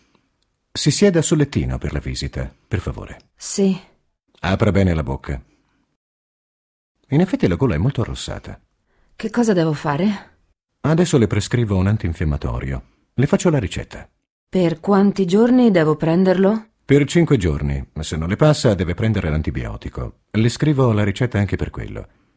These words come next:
Speaker 1: Se dovesse venirle la febbre, mi chiami.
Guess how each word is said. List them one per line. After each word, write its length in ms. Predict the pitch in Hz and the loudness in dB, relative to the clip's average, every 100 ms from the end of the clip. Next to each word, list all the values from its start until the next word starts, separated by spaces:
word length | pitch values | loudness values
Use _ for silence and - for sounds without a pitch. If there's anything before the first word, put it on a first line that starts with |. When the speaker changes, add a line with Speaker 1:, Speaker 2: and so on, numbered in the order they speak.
| _ _ - | _ _ -10
Speaker 1:
Se 240 | - 143 | 0 2
dovesse 340 | 135 156 - | 4 2 2
venirle 460 | 113 113 127 110 90 | 2 4 2 2 0
la 100 | 76 | 0
febbre, 480 | - 76 62 71 69 | -2 -4 -2 -4 -2
mi 140 | 76 | -4
chiami. 480 | 76 87 71 60 | -2 -2 -2 -4